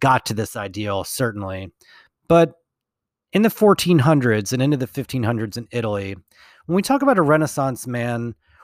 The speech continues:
we're referring to a person who masters all the branches of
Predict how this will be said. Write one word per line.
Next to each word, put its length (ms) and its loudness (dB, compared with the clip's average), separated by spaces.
we're 100 0
referring 320 0
to 80 2
a 60 0
person 680 0
who 100 -2
masters 600 0
all 260 -2
the 100 -4
branches 540 -2
of 120 -10